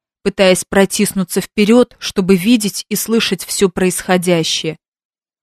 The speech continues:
Там были знатные и простолюдины, богатые и бедные, образованные и неграмотные, гордые и смиренные. Никто из них не имел никакого понятия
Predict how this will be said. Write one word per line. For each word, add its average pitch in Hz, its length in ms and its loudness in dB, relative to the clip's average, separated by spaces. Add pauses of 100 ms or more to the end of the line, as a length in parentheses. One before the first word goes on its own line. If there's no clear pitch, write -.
(260)
Там 254 220 4
были 214 240 6
знатные 202 640 2
и - 160 -8
простолюдины, 190 1000 2 (400)
богатые 196 680 2
и 190 180 -4
бедные, 202 680 2 (120)
образованные 196 920 2
и - 100 -2
неграмотные, 185 960 2 (380)
гордые 196 500 2
и - 20 2
смиренные. 180 920 2 (580)
Никто 196 360 0
из 294 220 4
них 240 320 4
не 214 180 4
имел 208 300 4
никакого 190 640 0
понятия 190 840 2